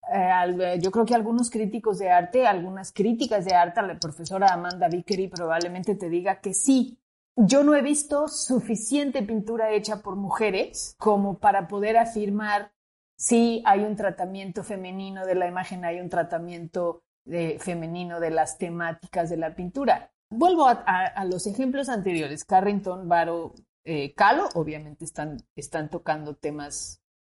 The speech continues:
si no más femeninos, por lo menos más personales, ¿no? Están pintando su realidad, ¿no? Están, no están pintando escenas de épica, no están pinza-, eh, pintando escenas religiosas, no están pintando ese tipo de cosas. Eh,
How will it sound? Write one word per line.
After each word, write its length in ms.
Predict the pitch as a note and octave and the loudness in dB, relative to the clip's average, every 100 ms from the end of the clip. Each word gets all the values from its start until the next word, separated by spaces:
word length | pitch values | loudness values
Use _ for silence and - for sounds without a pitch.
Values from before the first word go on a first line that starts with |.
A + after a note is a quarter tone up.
| - | -8
si 180 | - A#3 | 0 4
no 180 | F4 | 6
más 160 | G4+ G4 | 4 2
femeninos, 480 | G4+ D#4 D#4 F#4 G4 | 0 0 0 -2 -4
por 160 | B3+ | -4
lo 100 | G#3+ | -2
menos 280 | A3+ D4+ D4+ | -2 -2 -2
más 180 | C#4+ - | -4 -4
personales, 960 | - G#3+ - E3 E3+ E3 A#2+ - - - - | -2 -2 -2 -6 -4 -4 -4 -12 -14 -16 -20
¿no? 280 | - E3+ F#4 | -8 -4 -4
Están 760 | - - G3+ F#3+ G3+ F3 - - | -6 -2 0 0 -2 -6 -12 -10
pintando 460 | D#3 D#3 F#3 F#3+ | -6 0 0 0
su 240 | F#3 E3 D3 _ _ - | -6 -10 -14 _ _ -6
realidad, 600 | E3 D3+ D3+ D#3 D3 - | 0 2 0 0 0 0
¿no? 140 | D3 | -8
Están, 400 | F3+ - F3+ F3+ - _ _ | -8 -4 -4 -4 -14 _ _
no 80 | F#3 | -4
están 260 | G3+ G3+ F#3 | 0 0 0
pintando 460 | F3+ E3+ F3 F3 | -2 0 0 0
escenas 640 | F3 E3+ E3+ D#3+ D#3 - - - - | -6 -6 -8 -8 -10 -12 -16 -20 -12
de 320 | C#3 C#3 F3 | -4 2 4
épica, 480 | D#4 D4+ A#3 A#3 A3 | 4 2 0 4 4
no 120 | G#3 | 4
están 320 | F3+ - F3 E3+ | -4 -6 -6 -6
pinza-, 440 | D#3+ - F3 E3 | -6 -8 -8 -8
eh, 60 | E3 | -6
pintando 500 | E3 D#3+ E3+ E3 D#3+ | -4 0 2 2 -2
escenas 440 | D3+ E3+ E3 D3+ | -6 -6 -8 -8
religiosas, 640 | D#3 D3+ F3 B3+ B3 G#3+ F3 | -4 -4 0 2 2 0 -2
no 80 | |
están 260 | E3 E3 D#3+ | -8 -8 -6
pintando 540 | D#3 D3 D#3 D#3 D3+ | -6 -4 -4 -4 -6
ese 220 | E3 E3 D#3+ | -6 -8 -10
tipo 200 | D3 D3 | -12 -14
de 60 | |
cosas. 340 | - - - - - _ _ | -16 -18 -20 -20 -20 _ _
Eh, 520 | - E3+ E3 D#3 B2 | 0 2 2 -2 -8